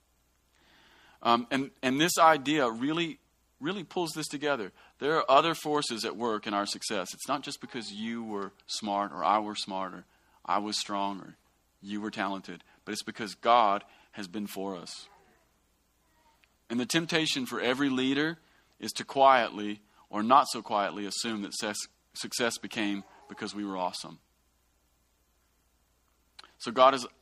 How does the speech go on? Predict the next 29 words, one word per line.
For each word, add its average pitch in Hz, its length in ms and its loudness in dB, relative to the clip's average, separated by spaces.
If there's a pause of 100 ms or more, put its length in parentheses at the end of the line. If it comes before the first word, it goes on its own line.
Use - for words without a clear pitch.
(200)
asking 120 380 6
us 110 100 0 (100)
to 110 60 -6
look 113 220 -6
deeper 107 380 -6 (420)
at 101 120 0
a 95 40 -4
few 101 160 -8
things 98 280 -6
this 95 180 -12
morning. 90 300 -12 (1500)
I 117 60 2
want 139 160 4
to 139 60 2
leave 139 180 0
you 127 180 -2
with 104 240 -4 (1600)
four 143 240 6
things 123 280 0
that 110 100 0
I 110 160 4
see 117 100 -2
in 110 80 -2
this 110 140 -6
passage, 98 640 -4 (560)
just - 200 -12
little 123 200 -4
summary 110 320 -2
statements 82 580 -12